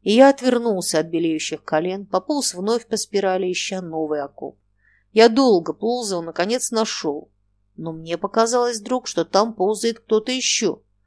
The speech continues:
Окликать я не посмел, вдруг это немецкая разведка. Я замер, прислушиваясь, но звук скрипящего песка постепенно затих. Окоп был хотя и глубокой, но короткой,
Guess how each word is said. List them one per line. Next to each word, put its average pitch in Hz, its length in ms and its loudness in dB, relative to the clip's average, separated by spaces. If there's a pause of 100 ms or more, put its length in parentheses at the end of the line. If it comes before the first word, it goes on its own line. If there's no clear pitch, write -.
(340)
Окликать 185 540 2
я 220 100 4
не 254 120 -4
посмел, 220 580 0
вдруг 156 320 -2
это - 140 0
немецкая 180 580 -6
разведка. 165 680 -6 (440)
Я 175 260 2
замер, 226 560 0
прислушиваясь, 175 1000 -6 (280)
но 170 120 -8
звук 208 280 -2
скрипящего 165 680 -4
песка - 380 -4
постепенно 165 680 -8
затих. 170 600 -10 (720)
Окоп 262 340 2
был 233 180 4
хотя 214 300 0
и 208 80 6
глубокой, 208 580 -2
но 226 120 -4
короткой, - 720 -2